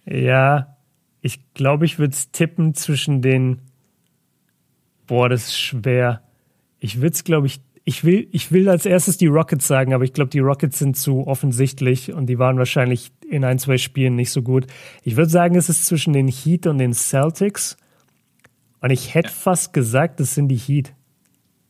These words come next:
Speaker 2: Ja, ich hab
Speaker 1: Ja?
Speaker 2: auch die Heat, ich hab die Heat gesagt und war komplett daneben.
Speaker 1: Nein.
Speaker 2: Mit hundertachtzehn Komma neun Offensivrating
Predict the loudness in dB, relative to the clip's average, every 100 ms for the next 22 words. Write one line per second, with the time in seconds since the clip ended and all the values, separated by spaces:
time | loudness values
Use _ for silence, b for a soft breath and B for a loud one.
0 | _ _ _ -6 -2 -2 -4 -12 -16 -10
1 | -4 -2 2 2 0 -4 -8 -10 -12 B
2 | B B -4 -2 -4 -4 -2 -2 2 0
3 | 0 -6 -2 -2 -2 -4 -4 -2 -2 -2
4 | -2 -4 -4 -6 -16 _ 0 2 2 0
5 | -6 -14 -8 -2 0 0 -2 -6 -6 -6
6 | -4 0 2 2 2 0 -2 -4 -4 -2
7 | 0 -2 -4 0 0 0 -4 -4